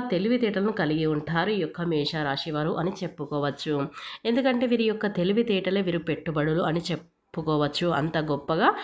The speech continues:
వీరి యొక్క తెలివితేటలు అనేవి ఉంటాయి. అంత గొప్పగా నిర్ణయాలు కూడా ఈ యొక్క మేష రాశి వారైతే తీసుకుంటారని చెప్పుకోవచ్చు.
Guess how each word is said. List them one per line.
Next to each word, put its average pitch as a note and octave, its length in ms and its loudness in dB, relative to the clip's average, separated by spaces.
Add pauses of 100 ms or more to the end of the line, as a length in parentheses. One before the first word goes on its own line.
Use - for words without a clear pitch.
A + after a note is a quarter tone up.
(340)
వీరి A3+ 240 4
యొక్క A3+ 220 4
తెలివితేటలు F#3 760 2
అనేవి D#3+ 400 2
ఉంటాయి. D#3+ 420 2
అంత D#3+ 240 0
గొప్పగా D#3+ 460 0
నిర్ణయాలు D#3+ 520 2
కూడా F#3 220 2 (340)
ఈ A3+ 120 0
యొక్క A#3+ 280 4
మేష B3 240 4 (120)
రాశి F3 280 2
వారైతే E3 360 2
తీసుకుంటారని D#3 840 0
చెప్పుకోవచ్చు. D3 840 -2